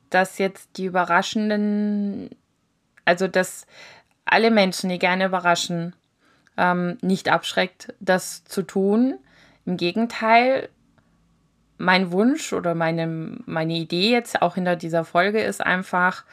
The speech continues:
ähm, dass es vielleicht den, die Überraschenden, ähm, kurz zu der Überlegung anregt, ob derjenige, dem es, äh,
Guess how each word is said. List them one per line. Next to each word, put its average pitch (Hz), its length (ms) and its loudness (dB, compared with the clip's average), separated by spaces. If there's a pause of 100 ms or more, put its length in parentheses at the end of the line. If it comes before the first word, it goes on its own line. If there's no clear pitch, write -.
(380)
ähm, 170 680 -4
dass 175 240 0
es 175 160 -8
vielleicht 175 840 2 (500)
den, 208 600 4 (100)
die 208 280 0
Überraschenden, 202 1400 2 (540)
ähm, 180 880 -2 (1400)
kurz - 480 4
zu - 160 -2
der 185 180 6
Überlegung 180 580 2
anregt, 220 840 0
ob 175 280 4 (160)
derjenige, 190 760 0
dem 180 480 -2
es, - 340 -6
äh, 165 460 -2